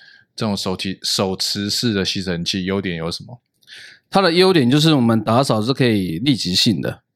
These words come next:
Speaker 2: 然后它可以打扫的范围是多元的，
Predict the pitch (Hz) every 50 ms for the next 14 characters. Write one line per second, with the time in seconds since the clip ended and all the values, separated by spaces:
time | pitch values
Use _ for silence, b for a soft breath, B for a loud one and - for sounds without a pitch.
0 | _ _ _ _ - 110 - 113 147 147 - 151 131 120 110 - 117 113 135 -
1 | 117 98 98 95 - 147 127 110 101 95 87 90 90 92 101 - - 147 135 117
2 | 104 - - 135 143 143 120 95 - - - 76 69 - -